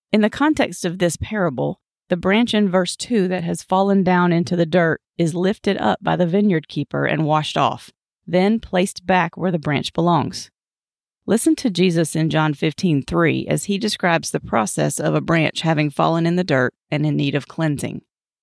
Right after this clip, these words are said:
"You are already clean because of the word which I have spoken to you." Here, Jesus infers that cleansing accompanies the lifting up in verse two. I know that was a lot of detail, but it's necessary to fully understand the passage in John fifteen,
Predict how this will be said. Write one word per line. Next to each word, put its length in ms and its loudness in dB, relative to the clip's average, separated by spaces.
"You 160 4
are 160 2
already 400 2
clean 500 0
because 300 -2
of 120 0
the 80 0
word 360 2
which 200 -2
I 120 -2
have 140 -4
spoken 460 0
to 120 -4
you." 300 -4
Here, 320 4
Jesus 440 2
infers 500 2
that 180 -2
cleansing 640 2
accompanies 880 -2
the 100 0
lifting 460 0
up 180 0
in 140 0
verse 240 0
two. 320 -6
I 80 2
know 140 4
that 160 2
was 100 -4
a 60 2
lot 160 4
of 80 2
detail, 420 -2
but 140 -2
it's 180 -2
necessary 720 0
to 160 2
fully 360 0
understand 560 0
the 60 -2
passage 600 -2
in 200 0
John 280 2
fifteen, 680 -2